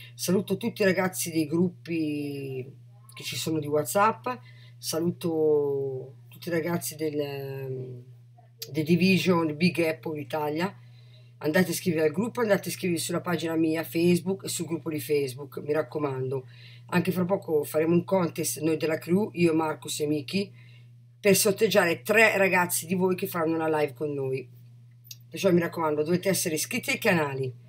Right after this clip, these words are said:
dovete andare a mettere un bel mi piace sulla mia pagina Facebook e essere iscritto al mio gruppo. E poi le altre regole le dirà Miki nella prossima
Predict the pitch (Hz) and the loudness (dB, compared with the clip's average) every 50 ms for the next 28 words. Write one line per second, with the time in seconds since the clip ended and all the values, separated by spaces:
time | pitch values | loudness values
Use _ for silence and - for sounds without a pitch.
0 | - - - - - - 175 180 180 - 208 196 - - 180 180 170 175 165 170 | -20 -20 -20 -20 -8 -2 0 0 0 2 0 0 0 0 0 0 2 2 0 0
1 | 165 156 156 - - 147 156 175 185 196 190 - 214 208 202 226 214 - 226 202 | 2 0 0 0 -2 -2 2 2 2 2 2 0 0 0 0 0 0 2 2 2
2 | 202 190 - - 180 165 151 160 156 - - 190 208 226 190 220 262 240 208 - | 2 0 0 0 -2 -2 -2 -2 -4 -2 2 2 2 2 2 2 0 0 0 0
3 | - 185 170 - - 175 170 180 165 165 156 151 139 135 127 123 - - 131 123 | -2 -4 -4 -6 -6 -8 -6 -4 -2 -2 -2 -2 -2 -4 -8 -8 -8 -12 -14 -14
4 | - - - - - - - - - - - - - - - _ _ _ _ _ | -14 -18 -20 -20 -20 -20 -20 -20 -20 -20 -20 -20 -20 -20 -20 _ _ _ _ _
5 | - - 220 - 240 233 226 226 226 208 208 208 202 - - 208 202 202 196 190 | -4 -4 -2 0 4 6 8 8 8 8 8 8 8 8 6 6 6 8 8 8
6 | 190 185 185 190 190 190 180 180 202 190 190 180 170 165 175 165 165 160 160 160 | 8 8 6 8 8 6 6 6 4 2 2 2 2 2 2 2 2 4 4 6
7 | 170 175 170 160 156 - 185 196 180 160 165 151 151 - 151 147 - - 151 | 6 6 6 6 4 0 -6 -4 -4 -2 -2 -2 0 -2 -2 -4 -4 -4 -2